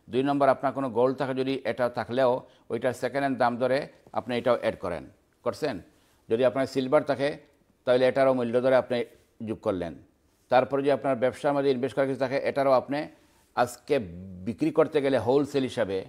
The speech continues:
আপনি যে পরিমাণ পয়সা আসবে, এই পয়সার দরেও আপনি হিসাব করেন, টোটাল করলেন। করার পরে এবার যাকাত ডিউ টাইম পর্যন্ত আপনার যেগুলা এই বৎসর ঋণ দিতে হবে, এটা আপনি মাইনাস করতে পারেন, লম্বা ঋণ নয়।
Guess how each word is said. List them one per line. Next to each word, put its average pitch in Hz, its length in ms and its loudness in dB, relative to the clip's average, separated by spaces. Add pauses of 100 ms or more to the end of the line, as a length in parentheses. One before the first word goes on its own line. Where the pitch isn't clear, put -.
(760)
আপনি 113 480 -4 (140)
যে 110 180 -4
পরিমাণ 120 380 -6
পয়সা 113 300 -2
আসবে, 104 260 -4
এই 131 180 -4
পয়সার 110 420 -6
দরেও 127 400 2
আপনি 107 240 -4
হিসাব 98 280 -6
করেন, 95 200 -6
টোটাল 113 200 -10
করলেন। 104 380 -2 (760)
করার 151 260 6
পরে 151 340 2 (460)
এবার 127 260 4 (920)
যাকাত 127 300 4
ডিউ 135 300 0
টাইম 147 240 0
পর্যন্ত 143 520 -2
আপনার 131 400 0
যেগুলা 131 300 -2
এই 147 200 -4
বৎসর 131 420 -2 (520)
ঋণ 135 260 -2
দিতে 139 200 -6
হবে, 123 220 0
এটা 120 240 0
আপনি 127 200 -4
মাইনাস 107 320 -4
করতে 90 220 -8
পারেন, 78 280 -10 (840)
লম্বা 104 300 0
ঋণ 92 220 -4
নয়। 76 160 -12